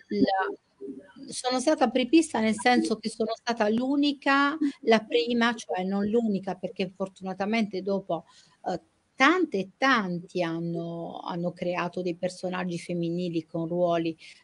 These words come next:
da dirigente, però sono stata la prima a immaginare una commissaria, eh, nella, mm, in realtà quando io iniziai a scrivere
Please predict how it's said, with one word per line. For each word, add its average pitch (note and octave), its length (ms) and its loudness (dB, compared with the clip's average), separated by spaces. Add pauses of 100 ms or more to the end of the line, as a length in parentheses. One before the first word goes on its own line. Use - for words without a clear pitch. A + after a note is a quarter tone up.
da F3+ 140 0
dirigente, B3 540 2
però C#4+ 200 2
sono A#3+ 240 0
stata A#3 400 2 (280)
la C4+ 240 6
prima C4+ 600 4
a C4 40 4
immaginare G#3+ 680 2
una F#3+ 280 -2
commissaria, E3+ 1160 -2 (480)
eh, E3 580 -4
nella, E3 960 -4
mm, - 640 -16 (240)
in G#3 140 2
realtà C4+ 640 4 (140)
quando G#3 560 2
io A3+ 180 2
iniziai A3 480 2
a F3+ 80 0
scrivere F#3 800 -2